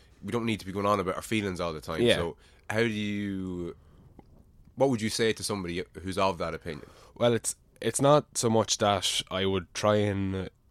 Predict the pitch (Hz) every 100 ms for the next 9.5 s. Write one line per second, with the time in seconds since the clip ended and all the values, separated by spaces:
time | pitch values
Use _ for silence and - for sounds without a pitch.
0 | - 92 92 - 104 - 98 98 98 92
1 | 98 87 98 92 - 92 85 98 98 101
2 | 101 98 - - - 104 98 95 95 92
3 | 92 87 - - - - 90 90 - 92
4 | 98 95 90 - 98 92 90 90 85 87
5 | 87 85 101 92 92 95 - 92 - 87
6 | 82 - - - 90 92 90 90 - _
7 | - - - - 101 98 98 95 92 95
8 | 90 92 87 87 - 101 98 92 - 101
9 | 95 92 85 -